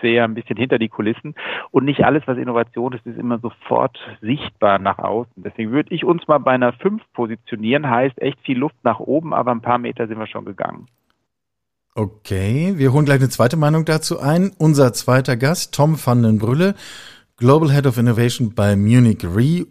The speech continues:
Speaker 2: und nun, je nach deutscher oder internationaler Sprechweise, Vorstandsvorsitzender oder Chairman des InsurTech Hubs in München.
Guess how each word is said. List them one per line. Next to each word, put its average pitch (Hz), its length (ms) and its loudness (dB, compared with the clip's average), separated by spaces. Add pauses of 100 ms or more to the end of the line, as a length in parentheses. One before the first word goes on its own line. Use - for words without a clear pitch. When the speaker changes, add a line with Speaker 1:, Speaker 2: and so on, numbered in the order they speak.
Speaker 2:
und 208 520 6 (480)
nun, 113 360 4
je 113 160 4
nach 123 260 4
deutscher 135 640 2
oder 123 260 4
internationaler 113 840 0
Sprechweise, 143 640 -2
Vorstandsvorsitzender 143 1000 -2
oder 120 300 4
Chairman 131 760 2
des - 540 -2
InsurTech 123 960 -2
Hubs - 420 -6
in 82 320 -8
München. 160 600 2